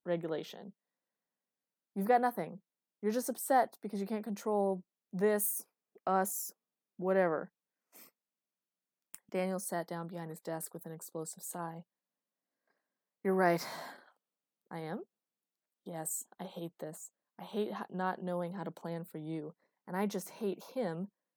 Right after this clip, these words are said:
a brutal gesture towards Conrad, "in general. No offense." "None taken." Mac chuckled in amusement. "You two are quite a pair," he said, referring to me and Conrad.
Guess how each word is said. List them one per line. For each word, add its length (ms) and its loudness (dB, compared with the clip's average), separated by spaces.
a 60 -10
brutal 280 0
gesture 420 -6
towards 340 -8
Conrad, 540 -10
"in 180 -4
general. 440 -2
No 180 0
offense." 460 -8
"None 280 -6
taken." 480 -10
Mac 240 -4
chuckled 320 -6
in 100 -4
amusement. 560 -8
"You 100 -6
two 220 -2
are 80 2
quite 280 0
a 60 0
pair," 560 -2
he 100 -20
said, 300 -2
referring 440 -2
to 100 -8
me 120 -4
and 120 -8
Conrad. 520 -8